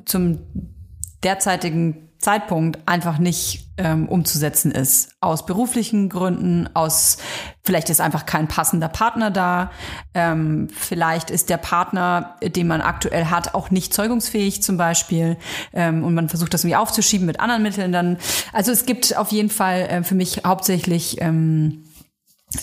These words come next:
nicht, es gibt für mich, das ist für, glaube ich, so der, der, der größte Grund, warum man sich dafür entscheidet. Wir haben heute mit Simone Klimek gesprochen, die hören wir auch gleich. Si-,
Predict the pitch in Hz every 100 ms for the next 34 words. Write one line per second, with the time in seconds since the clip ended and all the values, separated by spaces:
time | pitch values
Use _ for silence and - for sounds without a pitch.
0 | - _ - 190 175 - 180 - 156 151
1 | 156 - _ - 190 185 - 190 180 185
2 | 170 180 160 156 - 160 151 143 143 139
3 | - - - 143 143 - 175 - 147 160
4 | 165 160 - 156 156 156 156 175 156 -
5 | 156 - 185 240 233 - - 170 202 269
6 | 247 233 220 202 202 190 180 - - 185
7 | 185 175 - 226 233 160 - 156 - 147
8 | 165 156 185 226 220 214 208 214 226 247
9 | 208